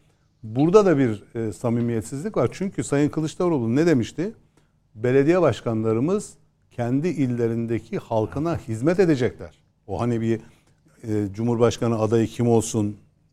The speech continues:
süreci vardı ya, o dönemdeki söylediği oydu. Şimdi ne oldu da belediye başkanları kendi halkına hizmet etmekten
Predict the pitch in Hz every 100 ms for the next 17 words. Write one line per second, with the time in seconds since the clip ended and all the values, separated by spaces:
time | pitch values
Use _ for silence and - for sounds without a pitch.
0 | _ - - 107 104 123 185 185 107 90
1 | _ - _ - 147 160 139 113 107 98
2 | 123 151 120 113 220 196 127 95 - _
3 | _ _ _ - - 185 202 196 139 135
4 | 196 214 190 156 143 143 143 139 127 -
5 | 131 123 131 175 175 135 151 143 117 139
6 | 127 127 127 139 123 - 113 - 175